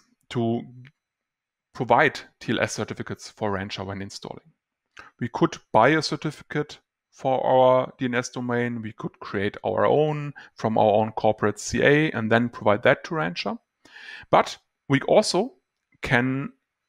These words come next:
automatically retrieve certificates through Let's Encrypt. And one way to interact with Let's Encrypt from a Kubernetes cluster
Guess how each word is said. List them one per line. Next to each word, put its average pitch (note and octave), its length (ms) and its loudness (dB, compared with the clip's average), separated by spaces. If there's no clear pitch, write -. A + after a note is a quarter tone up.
automatically D3+ 720 0
retrieve D3+ 600 -2
certificates - 840 -4
through F3+ 420 -4
Let's D3+ 240 0
Encrypt. - 480 -12
And A2+ 380 2
one C#3 300 2
way C#3+ 240 0
to A#2+ 520 0
interact - 520 -2
with A#2+ 180 -6
Let's A#2+ 200 0
Encrypt - 380 -8
from C#3+ 260 2
a C#3 60 0
Kubernetes A#2+ 500 -2
cluster G3 440 -4